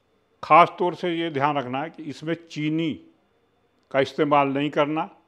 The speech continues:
आप गुड़ या मिश्री का इस्तेमाल करें, इससे आपको गर्मी से काफ़ी राहत मिलेगी। दूसरा सबसे बढ़िया ड्रिंक है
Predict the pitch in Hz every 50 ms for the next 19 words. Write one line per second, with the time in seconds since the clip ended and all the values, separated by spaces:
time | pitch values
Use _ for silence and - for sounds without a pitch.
0 | _ _ _ _ _ _ - 143 139 120 107 104 131 151 160 202 233 220 - -
1 | _ _ _ _ _ _ _ _ _ _ _ _ _ _ _ _ _ _ - 110
2 | 120 147 151 165 180 190 233 - - _ _ _ _ _ _ _ _ - 127 131
3 | 135 135 - 165 151 156 143 151 131 123 - - 156 131 127 131 127 123 120 -
4 | 127 120 151 208 220 - _ _ _ _ _ _ _ _ _ - 139 135 - -
5 | 180 165 151 139 - - 160 147 139 143 135 135 139 143 151 147 - 180 190 196
6 | 190 - - 135 131 123 - 160 156 139 131 120 113 143 143 - - 123 117 107
7 | 101 98 95 104 98 - _ _ _ _ _ _ _ _ _ _ _ _ _ _
8 | _ _ _ _ _ _ _ _ _ _ _ _ _ _ _ _ _ _ _ 139
9 | 101 95 131 139 143 - 170 170 170 165 - - 165 - - 180 156 151 156 147
10 | 151 147 135 143 139 139 135 131 147 131 147 175 180